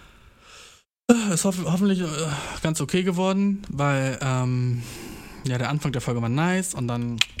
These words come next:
war der Vibe anders, aber jetzt hab ich einen ganz anderen Vibe, aber der ist auch chillig und informativ, keine Ahnung. Wenn du irgendwelche Fragen hast über China oder sowas, schreib sie mir auf Instagram und ich versuch sie jetzt in der nächsten Folge dann zu beantworten.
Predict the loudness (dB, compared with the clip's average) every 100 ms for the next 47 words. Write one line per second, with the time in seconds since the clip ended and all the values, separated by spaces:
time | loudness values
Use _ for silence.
0 | -4 -4 -8 -2 0 0 0 2 0 0
1 | -2 -2 -4 -6 -2 0 0 0 0 2
2 | 0 0 -2 -4 -6 -6 -4 -4 -2 -2
3 | -2 -2 -2 -2 -2 -2 0 0 0 -2
4 | -8 0 2 4 2 0 -2 -2 0 0
5 | 0 -2 -2 0 -2 0 -2 0 -2 0
6 | -2 0 -2 -2 -2 -2 0 0 0 -2
7 | -2 -2 -2 -2 -2 -2 -4 -2 -2 -2
8 | -2 -2 -2 -4 -2 -2 -2 -2 -2 -2
9 | -2 -2 0 -2